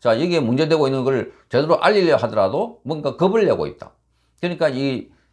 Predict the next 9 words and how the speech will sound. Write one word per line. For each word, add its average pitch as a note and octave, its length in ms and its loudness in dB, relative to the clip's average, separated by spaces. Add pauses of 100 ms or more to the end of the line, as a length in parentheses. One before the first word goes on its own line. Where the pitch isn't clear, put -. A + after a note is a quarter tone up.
에, E2 400 -14
이걸 D3 300 0
폭로한 F3+ 560 0
A D#3 160 0
씨도 A2 220 -4
지금 C3 220 -4
상당히 D3+ 440 -4
위축돼 D3 460 -2
있고 F#3+ 420 -4